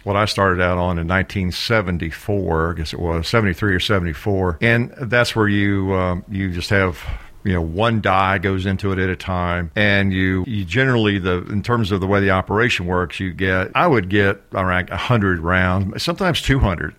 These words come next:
I think most people probably did lots of fifty, but I've always been, you know, a volume shooter, even when I was using a single stage press. So you get all your brass there stacked, standing on the table.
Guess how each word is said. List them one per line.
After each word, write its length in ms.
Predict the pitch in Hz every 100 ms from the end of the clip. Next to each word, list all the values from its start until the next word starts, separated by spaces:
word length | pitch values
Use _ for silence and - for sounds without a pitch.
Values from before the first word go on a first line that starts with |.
| -
I 80 |
think 100 | 117
most 220 | 101 107 -
people 180 | 92
probably 320 | 80 90 82 85
did 100 | -
lots 300 | 95 95 -
of 100 | 76
fifty, 320 | 120 104 85
but 140 | 90
I've 120 | 98 113
always 260 | 104 92
been, 340 | 87 92 87 -
you 100 | 110
know, 120 | 82
a 80 | 80
volume 520 | 78 87 98 98 92 92
shooter, 360 | 120 107 92 95
even 200 | 113 107
when 120 | 98
I 40 |
was 160 | 92 92
using 240 | 104 90
a 60 | 87
single 300 | - 131 107
stage 320 | - 98 90
press. 320 | - 101 87 -
So 240 | - - 123
you 200 | 110 110
get 140 | 113
all 180 | 98 117
your 80 | 135
brass 540 | 117 98 92 92 - -
there 280 | 82 92 90
stacked, 580 | 87 - 101 90 90 - -
standing 640 | - - 117 104 87 87 87
on 140 | 87
the 80 | 101
table. 440 | 101 85 78 80